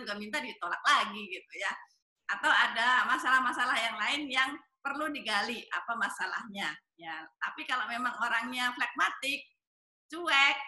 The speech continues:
ya nggak pernah minta, nah pasangannya lah yang apa,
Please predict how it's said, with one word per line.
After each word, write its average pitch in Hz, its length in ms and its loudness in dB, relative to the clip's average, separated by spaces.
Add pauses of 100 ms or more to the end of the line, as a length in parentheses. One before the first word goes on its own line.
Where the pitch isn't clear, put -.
(140)
ya 214 160 -4
nggak 202 160 -2
pernah 240 240 -2
minta, 277 480 4 (240)
nah 180 80 -4
pasangannya 208 720 0
lah 269 180 8 (140)
yang 247 240 4 (1120)
apa, 214 340 6